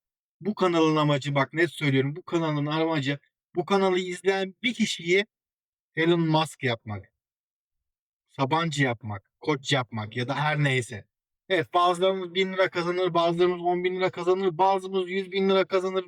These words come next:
bazımız Mercedes alır, bazımız yat alır. Hiç fark etmez ama bir kişi, işte o ülkeye değer katacak bir kişiyi kafa yapısını değiştirerek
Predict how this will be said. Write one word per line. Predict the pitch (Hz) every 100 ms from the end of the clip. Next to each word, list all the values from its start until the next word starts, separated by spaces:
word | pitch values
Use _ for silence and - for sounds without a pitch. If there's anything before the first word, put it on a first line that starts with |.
| 165
bazımız | 180 185 185 190 175
Mercedes | 180 180 185 175 170
alır, | 165 160 151
bazımız | 156 160 160 - - _ _ _ _ _
yat | 139 151 147
alır. | 131 131
Hiç | 208 -
fark | 160 139 139
etmez | 123 143
ama | 185 180
bir | 196
kişi, | 170 156 - 107 _ _ _ _ -
işte | - 175
o | 170 190
ülkeye | 156 - 175
değer | 160 170 185
katacak | 165 151 151 190 -
bir | 190
kişiyi | - - 147 151 196 - _ _ _ _ -
kafa | 123 -
yapısını | 202 180 156 151 139
değiştirerek | 135 143 143 - 170 160 196